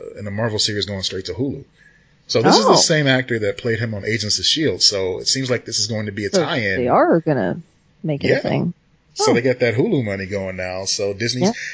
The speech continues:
Speaker 1: Disney's really beefing up their, their streaming offerings now because of Disney Plus,
Speaker 2: Yeah.
Speaker 1: of course. So I think this is a result
Speaker 2: Yeah,
Speaker 1: of
Speaker 2: 'cause they're
Speaker 1: that.
Speaker 2: gonna end up integrating Hulu and Disney Plus. They're gonna
Speaker 1: Yeah.
Speaker 2: be like,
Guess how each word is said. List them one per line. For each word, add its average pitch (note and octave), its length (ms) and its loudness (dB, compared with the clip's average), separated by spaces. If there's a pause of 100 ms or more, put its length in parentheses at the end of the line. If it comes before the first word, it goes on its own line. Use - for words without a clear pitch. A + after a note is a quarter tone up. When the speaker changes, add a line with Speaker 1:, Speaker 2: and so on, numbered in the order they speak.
(180)
Speaker 1:
Disney's F#3+ 400 2
really D3 300 0
beefing B2 460 -2
up A2 220 -2
their, G#2 360 0
their G#2 200 -2
streaming G#2+ 400 -2
offerings G2 440 -6
now G2 140 -4
because A#2+ 300 0
of G#2 80 -4
Disney G2+ 320 4
Plus, E2+ 300 0
Speaker 2:
Yeah. F2 60 -8
Speaker 1:
of - 60 -20
course. - 340 0
So F#2+ 360 2
I G2 100 -2
think - 280 -4
this G#2+ 200 -6
is F#2+ 120 -4
a F#2+ 60 2
result F#2+ 220 2
Speaker 2:
Yeah, A#3+ 80 6
Speaker 1:
of - 60 -2
Speaker 2:
'cause C4+ 160 2
they're F#4+ 200 4
Speaker 1:
that. - 20 2
Speaker 2:
gonna F#4 140 2
end A3+ 240 2
up G#3 180 4
integrating E3+ 580 0
Hulu D3 560 2
and D#3+ 120 2
Disney D3+ 280 2
Plus. - 420 0
They're B3+ 140 2
gonna C#4+ 140 6
Speaker 1:
Yeah. C4 40 4
Speaker 2:
be B3 140 4
like, G#3 360 4